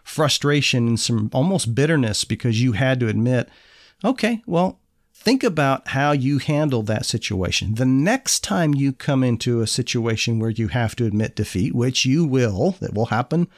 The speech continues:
quite often, all right? We all do that.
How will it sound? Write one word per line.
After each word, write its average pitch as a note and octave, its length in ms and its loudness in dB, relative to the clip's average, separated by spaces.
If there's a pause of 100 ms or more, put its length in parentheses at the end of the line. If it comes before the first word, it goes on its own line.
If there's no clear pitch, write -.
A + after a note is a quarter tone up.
(220)
quite C3+ 300 0
often, C#3+ 580 0
all A2+ 100 0
right? C3 220 0
We C#3 160 2
all C#3+ 240 2
do C3+ 220 0
that. F2+ 300 -2